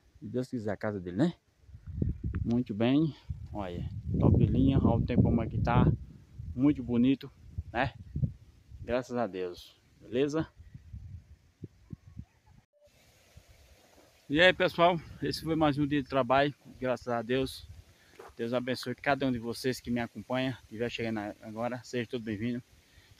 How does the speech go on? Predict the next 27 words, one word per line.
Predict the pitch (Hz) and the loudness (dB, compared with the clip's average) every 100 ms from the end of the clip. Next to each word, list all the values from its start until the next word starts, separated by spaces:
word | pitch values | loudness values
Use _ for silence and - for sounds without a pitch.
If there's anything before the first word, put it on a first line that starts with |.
| - | -2
Quem | 185 | 2
gostou | 170 151 170 | 2 0 2
no | 160 | 2
vídeo, | 120 120 156 | 2 4 6
ó, | 147 107 - - - | 6 4 -2 -20 -10
vão | 127 | -4
lá, | 127 127 131 | 0 0 -2
deixa | - 123 127 | -6 -6 -2
o | |
like, | 113 120 - _ _ _ _ _ _ _ | 2 0 -2 _ _ _ _ _ _ _
deixa | 123 120 | -6 0
lá | 120 | 2
o | |
joinha. | 113 120 107 117 120 - _ _ _ _ _ _ - | 2 0 0 -2 -4 -6 _ _ _ _ _ _ -4
Quem | 147 156 | 2 2
se | - 160 | 2 0
for, | 147 147 147 143 - 131 | 0 0 2 2 0 -4
se | - 147 | -2 -2
for, | 127 147 147 139 - - | -2 2 2 2 -2 -2
como | 151 175 | 0 0
não | 175 160 | -2 -4
for | 160 156 | -2 0
inscrevido | 143 - - 147 123 139 | 0 -2 0 0 2 0
no | |
canal, | 131 131 120 110 | 0 0 0 -2
não | |
sei, | 107 131 127 | -4 -6 -6